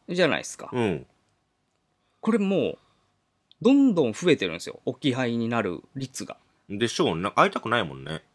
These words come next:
Speaker 1: てか、そうそう。あ、あの、あっちも大変だからさ。
Speaker 2: うん。
Speaker 1: その、
Speaker 2: いちいちコンコンってね。
Speaker 1: いちいち来て、いなくてまた来るみたいな。
Speaker 2: うん。
Speaker 1: やってらんないから。
Speaker 2: サインするとかね。うん。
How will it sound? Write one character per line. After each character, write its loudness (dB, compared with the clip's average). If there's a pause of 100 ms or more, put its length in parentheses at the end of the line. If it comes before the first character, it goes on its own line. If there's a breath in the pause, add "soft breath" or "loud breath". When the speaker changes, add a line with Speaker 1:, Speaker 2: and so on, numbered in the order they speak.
(120)
Speaker 1:
て -10
か、 -2
そ -2
う -2
そ -6
う。 -8
あ、 -4
あ -6
の、 -4
あ -4
っ -6
ち -8
も -2
大 2
変 -2
だ 0
か 2
ら -4
さ。 -4
Speaker 2:
う -2
ん。 -4
Speaker 1:
そ -6
の、 -2 (300)
Speaker 2:
い 0
ち 0
い 4
ち -
コ -2
ン -2
コ 0
ン -4
っ -8
て -8
ね。 -
Speaker 1:
い -
ち -
い -
ち -4
来 -
て、 0 (240)
い 0
な 0
く -12
て -4
ま -2
た 0
来 -4
る -4
み -14
た -8
い -8
な。 -12
Speaker 2:
う -14
ん。 -8
Speaker 1:
や 0
っ -2
て 2
ら 4
ん 2
な 2
い -2
か 0
ら。 0
Speaker 2:
サ 2
イ 0
ン 0
す -10
る -20
と -16
か -6
ね。 -4
う -4
ん。 -18